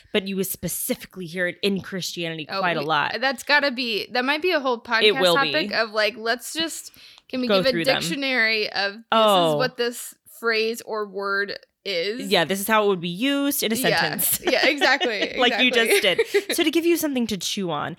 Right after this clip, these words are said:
Speaker 2: Yeah.
Speaker 1: Um, anyway, that was great. Thank you. I'm gonna be, I'm sure I'm gonna do that through the
Speaker 2: I'm,
Speaker 1: whole
Speaker 2: go for
Speaker 1: conversation.
Speaker 2: it. I love it.
Speaker 1: So good.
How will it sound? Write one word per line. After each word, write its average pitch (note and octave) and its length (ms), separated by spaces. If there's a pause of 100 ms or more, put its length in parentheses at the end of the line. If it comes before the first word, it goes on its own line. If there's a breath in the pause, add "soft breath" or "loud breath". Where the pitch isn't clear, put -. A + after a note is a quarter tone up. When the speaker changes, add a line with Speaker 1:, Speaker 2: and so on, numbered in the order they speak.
(100)
Speaker 2:
Yeah. A3 460
Speaker 1:
Um, F#3 260
anyway, E3 460
that E3+ 220
was - 220
great. D#3+ 500
Thank F3+ 220
you. F3 60
I'm G3 180
gonna C4+ 200
be, C#4 60
I'm A3+ 160
sure C#4+ 140
I'm C#4+ 60
gonna C#4 120
do F3+ 180
that F3 200
through G3+ 100
the E3+ 160
Speaker 2:
I'm, F3 200
Speaker 1:
whole F3 280
Speaker 2:
go - 60 (140)
for - 20
Speaker 1:
conversation. G#3 520
Speaker 2:
it. F3+ 360
I A3 80
love G3+ 240
it. F3+ 240
Speaker 1:
So E3+ 260
good. C3+ 280